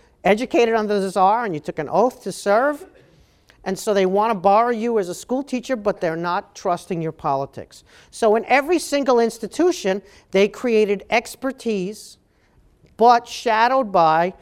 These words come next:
party cells, commissars, watchdogs. And this party state,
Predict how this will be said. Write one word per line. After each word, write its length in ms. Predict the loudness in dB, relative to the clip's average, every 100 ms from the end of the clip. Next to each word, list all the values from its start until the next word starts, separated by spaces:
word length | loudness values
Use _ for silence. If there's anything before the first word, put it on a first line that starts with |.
| _ -2
party 360 | 2 2 0
cells, 520 | -4 0 2 2 -2
commissars, 960 | -4 -2 -2 -2 -4 0 2 0 -4 -12 _ _
watchdogs. 840 | 0 0 0 -6 -8 -8 -10 -20 _ _ _ _ -20 -6
And 160 | 0 0
this 160 | 0
party 580 | -6 -4 0 0 0 -2
state, 680 | -4 -4 0 0 -2 -6